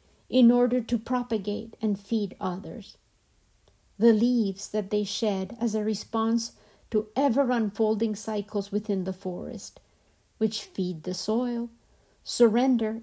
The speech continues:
and become humus to cushion roots, to cover burrows, to disseminate as powdered selves or feed hungry herbivores, which might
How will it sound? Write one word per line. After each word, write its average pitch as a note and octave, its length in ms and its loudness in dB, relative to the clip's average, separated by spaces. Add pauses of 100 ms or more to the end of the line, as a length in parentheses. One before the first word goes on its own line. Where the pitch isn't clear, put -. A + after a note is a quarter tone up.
and A3+ 160 4
become A3 380 2
humus G#3+ 500 0 (340)
to A#3+ 120 4
cushion A3 640 2
roots, C4+ 520 -4 (420)
to - 100 2
cover G#3 400 4
burrows, A#3 840 0 (560)
to A#3+ 100 2
disseminate A3+ 920 2 (360)
as - 220 -4
powdered B3 680 -2
selves - 760 -4 (320)
or G#3 160 4
feed G#3 560 0 (160)
hungry G#3 420 0
herbivores, F#3 840 -4 (560)
which A#3 260 2
might A3 360 2